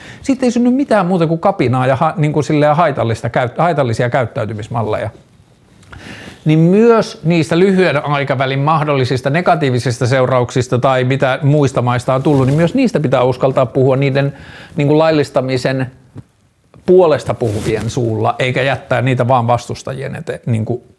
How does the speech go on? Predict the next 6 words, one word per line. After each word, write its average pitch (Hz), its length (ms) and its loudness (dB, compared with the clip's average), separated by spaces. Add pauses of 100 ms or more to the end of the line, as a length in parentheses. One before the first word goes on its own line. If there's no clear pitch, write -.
(160)
käytettäväksi. 117 760 -6 (1080)
Mikä 185 320 2
motivoi 175 640 2
erityisesti 139 800 0
asettumaan 120 760 0
ehdolle? 120 640 -4